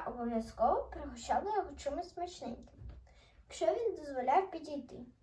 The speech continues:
А коли він звик до мене, я стала приберігати морквину до кінця заняття. "Підеш зі мною?" "Браво!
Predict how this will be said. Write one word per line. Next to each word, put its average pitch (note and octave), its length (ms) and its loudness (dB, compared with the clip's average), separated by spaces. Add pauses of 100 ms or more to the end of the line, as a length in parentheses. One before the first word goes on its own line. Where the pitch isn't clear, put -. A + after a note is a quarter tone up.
(680)
А C#4+ 140 2
коли D4+ 260 0
він F#4+ 240 4
звик D4 380 0
до D4 80 -2
мене, D#4 500 -2 (320)
я D4 280 6
стала F#4 560 4 (320)
приберігати B3+ 880 0 (380)
морквину C4 520 0
до A3+ 320 -4
кінця A#3+ 420 0
заняття. - 500 -4 (1040)
"Підеш C#4+ 420 6
зі A4+ 160 6
мною?" F#3+ 280 0 (800)
"Браво! D#4 480 8